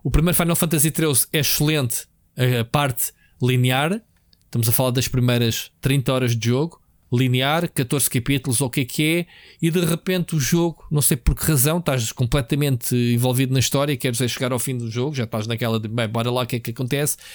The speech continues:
E abre-se o open world com monstros, criaturas e porcarias que tu nem sequer consegues lá estar, tens que fazer um grind imenso.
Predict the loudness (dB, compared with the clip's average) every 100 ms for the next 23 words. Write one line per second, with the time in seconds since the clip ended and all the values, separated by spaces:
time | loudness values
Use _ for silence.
0 | -18 -2 0 2 0 2 0 0 0 2
1 | 2 0 -2 -4 -16 -20 0 2 4 2
2 | 2 0 -4 -10 -12 _ _ _ -4 -2
3 | -2 0 0 0 0 -2 -2 -2 -2 -2
4 | -2 -4 -8 -16 -18 -14 -2 2 4 4
5 | 2 -2 0 0 0 0 -2 -2 -2 -4
6 | -4 -6 -2 0 2 2 2 2 2 2
7 | 0 0 -2 -4 -6